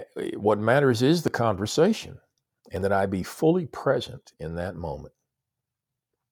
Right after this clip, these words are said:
Will I behave in a way that is gracious and not allow the inconvenience or the less than desirable surroundings to become my focal point?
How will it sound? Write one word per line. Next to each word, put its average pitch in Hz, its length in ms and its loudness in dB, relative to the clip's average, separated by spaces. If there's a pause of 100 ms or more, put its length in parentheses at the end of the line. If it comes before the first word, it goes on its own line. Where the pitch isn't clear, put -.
(120)
Will 127 120 4
I 127 100 8
behave 117 460 2
in 139 60 4
a 151 60 2
way 98 380 4
that 104 140 -4
is - 100 -8
gracious 104 600 -4
and 85 120 -8
not 92 200 -6
allow 101 380 -2
the 92 220 -8
inconvenience 123 1080 -6 (1080)
or 101 200 2
the 92 120 2
less 120 360 0
than 95 140 -4
desirable 95 720 0
surroundings 110 720 -6
to 95 100 -10
become 120 340 -6
my 123 160 -6
focal - 440 -10
point? - 520 -16